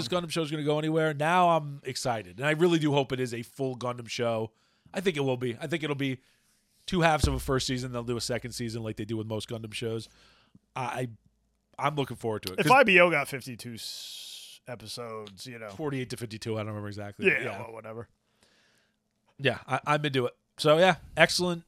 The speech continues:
Speaker 1: excellent season finale, and, uh, definitely looking forward to some more. All right. All right, moving on. Moving on here to,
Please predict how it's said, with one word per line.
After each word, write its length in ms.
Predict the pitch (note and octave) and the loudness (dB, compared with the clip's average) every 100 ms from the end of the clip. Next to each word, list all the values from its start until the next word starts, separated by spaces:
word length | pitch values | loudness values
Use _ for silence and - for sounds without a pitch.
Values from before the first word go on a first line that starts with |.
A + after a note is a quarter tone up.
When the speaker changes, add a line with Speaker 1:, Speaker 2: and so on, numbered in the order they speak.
| - | -2
Speaker 1:
excellent 380 | E3+ - E3 | -2 0 -6
season 280 | C#3 D#3+ C#3+ | -4 -4 -2
finale, 420 | C3 C3 B2+ B2 A2+ F2 | -4 -2 -2 -2 -6 -10
and, 280 | G2 G#2+ | -10 -6
uh, 160 | G#2 G#2 - _ _ _ _ | -4 -6 -8 _ _ _ _
definitely 360 | B2 B2+ A2+ G#2 | 0 0 0 -6
looking 180 | G#2 F#2 | -8 -8
forward 260 | G#2+ G2 | -6 -8
to 40 | F2+ | -8
some 160 | - | -12
more. 200 | F#2 G2+ A2+ _ _ _ _ _ _ _ _ _ _ _ _ _ _ _ _ _ _ _ _ _ _ _ _ _ _ _ _ _ _ _ _ _ _ _ - - | -10 -12 -12 _ _ _ _ _ _ _ _ _ _ _ _ _ _ _ _ _ _ _ _ _ _ _ _ _ _ _ _ _ _ _ _ _ _ _ -20 -18
All 80 | F2 | -16
right. 160 | E2+ _ _ _ _ _ | -16 _ _ _ _ _
All 160 | A2 G#2 | -14 -14
right, 140 | E2+ - | -14 -18
moving 320 | A2+ C#3 C#3 | -6 -2 0
on. 240 | B2+ A#2 A2 _ _ _ _ - - _ _ _ _ | 0 0 -6 _ _ _ _ -20 -20 _ _ _ _
Moving 200 | F3 G#3+ | -4 4
on 140 | A3 G3 | 6 6
here 320 | - G3 F#3 | 4 6 6
to, 880 | - - - F#3 F#3+ D3 C#3 E3+ A#3+ | 6 -2 -4 0 4 6 6 4 4